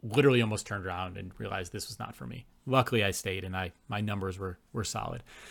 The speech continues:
But <laughs> going down the sled the first time, you run, run, run. And these guys had, I mentioned that because they messed with you. Like, they, they, you know, get you really, really scared. And as I get into the sled, you r-, push, push, push in a two-man sled.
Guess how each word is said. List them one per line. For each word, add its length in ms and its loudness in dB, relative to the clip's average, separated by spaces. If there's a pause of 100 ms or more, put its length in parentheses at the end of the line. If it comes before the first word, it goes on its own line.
(160)
But 220 2
<laughs> 0 -
going 240 12
down 220 10
the 60 4
sled 280 6
the 60 2
first 260 4
time, 260 2 (800)
you 180 4
run, 240 6
run, 160 4
run. 200 6
And 80 4
these 120 2
guys 220 4
had, 200 0
I 80 -4
mentioned 320 2
that 100 2
because 180 -2
they 120 2
messed 400 0
with 200 -8
you. 160 -10
Like, 180 -10
they, 260 -4 (220)
they, 160 -2 (140)
you 80 -10
know, 120 -8 (100)
get 220 0
you 220 -4
really, 260 0
really 180 -4
scared. 400 -2 (400)
And 100 0
as 120 2
I 60 2
get 180 4
into 180 4
the 60 0
sled, 460 0 (120)
you 180 -4
r-, 80 -2
push, 280 4
push, 200 0
push 280 2
in 60 0
a 40 -2
two-man 400 2
sled. 300 -6